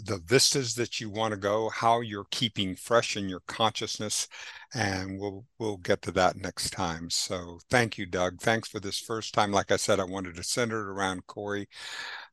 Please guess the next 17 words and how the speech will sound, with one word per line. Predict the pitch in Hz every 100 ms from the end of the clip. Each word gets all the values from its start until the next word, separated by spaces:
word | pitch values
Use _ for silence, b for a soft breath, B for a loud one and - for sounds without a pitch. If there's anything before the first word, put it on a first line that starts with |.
| -
Lynn | 107 101
Green | 92 104 107 104
because | 95 - 101 90
I | 90
wanted | 87 95 98 104 95
to | 90
be | 87 95
able, | 95 90
that's | 98 95 -
where | 101 95
you | 95 95
and | 95
I | 90
met, | 92 98 104 -
and | 101 98
then | 92 95
we'll | 92 90